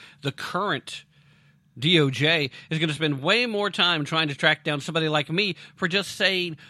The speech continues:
what I just said, because they're gonna claim that I'm encouraging violence and trying to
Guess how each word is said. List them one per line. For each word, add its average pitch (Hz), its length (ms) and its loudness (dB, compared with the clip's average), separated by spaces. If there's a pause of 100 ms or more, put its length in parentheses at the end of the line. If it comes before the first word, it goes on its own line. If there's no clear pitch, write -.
(160)
what 185 360 4
I 220 220 4
just 202 380 -2
said, 175 560 0 (720)
because 139 380 -4 (220)
they're 127 120 -2
gonna 160 200 2
claim 131 340 -2
that 123 140 -2
I'm 143 320 -2 (240)
encouraging 226 960 2
violence 190 540 0
and 160 160 -2
trying 208 360 0
to 190 160 0